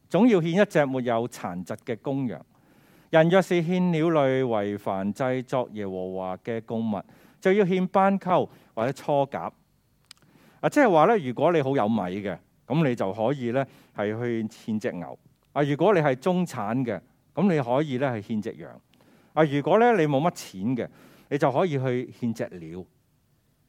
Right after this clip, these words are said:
佢哋之間有啲咩分別呢？牛同埋羊都係基本上係屬於嗰個人自己嘅財產嚟嘅。啊，佢唔可以偷返嚟、呃返嚟走去獻祭嘅。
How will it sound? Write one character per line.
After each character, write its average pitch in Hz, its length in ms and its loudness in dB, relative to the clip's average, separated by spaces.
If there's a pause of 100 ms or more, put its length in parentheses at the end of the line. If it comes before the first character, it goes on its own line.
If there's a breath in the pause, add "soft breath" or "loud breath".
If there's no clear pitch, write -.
(480)
佢 156 100 -4
哋 143 120 -2
之 170 140 -14
間 170 160 -2
有 117 80 -4
啲 127 80 -8
咩 131 160 -4
分 117 200 -8
別 - 160 -14
呢？ 101 140 -12 (1800 soft breath)
牛 113 400 0 (440)
同 120 120 -4
埋 101 300 -2
羊 85 320 -10 (1200)
都 196 160 0
係 120 240 -2
基 180 100 -4
本 156 140 -4
上 120 180 -4
係 110 120 -6
屬 127 160 -12
於 147 160 -8
嗰 127 180 -2
個 123 60 -2
人 82 240 -10
自 101 160 -14
己 101 100 -12 (140)
嘅 95 360 -8 (360)
財 87 240 -14
產 92 240 -10
嚟 85 120 -8
嘅。 69 120 -20 (340)
啊， 131 100 0
佢 180 200 4
唔 139 120 0
可 156 120 2
以 175 80 0
偷 180 280 2
返 165 240 2
嚟、 101 220 -4
呃 160 80 2
返 156 220 0
嚟 104 80 -2
走 120 200 -2
去 101 140 -8
獻 90 80 -8
祭 87 120 -10
嘅。 76 180 -12